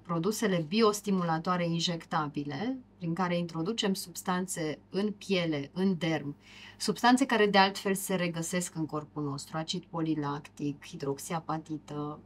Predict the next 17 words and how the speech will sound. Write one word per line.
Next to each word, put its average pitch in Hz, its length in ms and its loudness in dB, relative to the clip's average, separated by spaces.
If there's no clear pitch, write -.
acid - 340 -6
hialuronic, 147 720 -6
în 220 160 6
jurul 269 400 6
cărora 202 540 6
se 262 200 4
vor 226 200 6
aduna 220 500 8
aceste 214 440 4
celule, 156 640 0
le 208 100 4
vor 233 240 4
izola 165 680 2
și - 220 0
vor 302 220 6
produce 262 420 4
colagen, 202 580 2